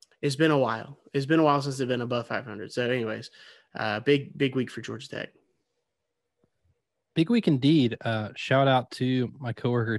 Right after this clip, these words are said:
Speaker 2: Thomas, who told me I was extremely wrong for, uh, one of my best win total bets of the year being Georgia Tech under three and a half. He said, "I was seriously counting out this team." To be fair,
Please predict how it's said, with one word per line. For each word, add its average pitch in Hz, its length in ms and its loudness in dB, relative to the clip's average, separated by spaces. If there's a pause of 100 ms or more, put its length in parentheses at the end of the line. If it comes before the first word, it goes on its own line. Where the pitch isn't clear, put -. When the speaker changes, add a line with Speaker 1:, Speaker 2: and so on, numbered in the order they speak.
Speaker 2:
Thomas, 123 680 -2 (220)
who 117 100 -2
told 110 260 -2
me 110 140 -2
I 107 100 0
was 104 140 -2
extremely 139 520 0
wrong 101 520 -2
for, 98 480 -4 (640)
uh, 101 300 -6
one 117 140 -2
of 117 40 2
my 104 120 2
best 110 420 0
win 123 200 0
total 127 240 0
bets 110 300 -4
of 107 80 -8
the 107 80 -6
year 104 360 -4 (100)
being 101 220 -6
Georgia 110 260 -2
Tech - 360 -8 (140)
under 123 240 0
three 113 240 -4
and 110 80 -2
a 104 40 -4
half. 107 280 -4 (800)
He 123 100 -2
said, 113 180 -2
"I 107 60 0
was 104 140 -4
seriously 127 440 0
counting 113 320 -2
out 104 140 -4
this 120 140 -10
team." 104 340 -6 (220)
To 139 120 2
be 143 220 4
fair, 143 580 0